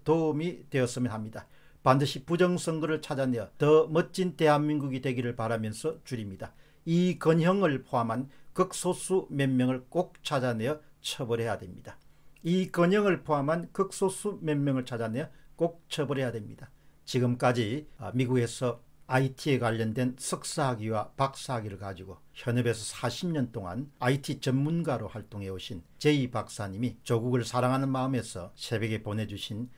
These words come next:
메일 전문을 여러분들에게 소개해드렸습니다. 이 전문 가운데서도 가장 중요한 것은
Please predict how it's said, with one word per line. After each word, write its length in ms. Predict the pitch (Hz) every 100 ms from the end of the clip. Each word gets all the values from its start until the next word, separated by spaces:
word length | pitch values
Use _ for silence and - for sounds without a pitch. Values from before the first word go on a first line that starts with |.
| -
메일 320 | 131 131 123
전문을 640 | 135 131 156 160 90 104 -
여러분들에게 720 | 110 92 92 90 98 127 -
소개해드렸습니다. 920 | - - 117 101 85 92 - 90 - - - -
이 220 | 131 123 123
전문 320 | 113 120 131
가운데서도 720 | 123 127 127 120 - 107 - - -
가장 600 | - - - 156 165 175
중요한 380 | - 117 107 104
것은 340 | 101 110 120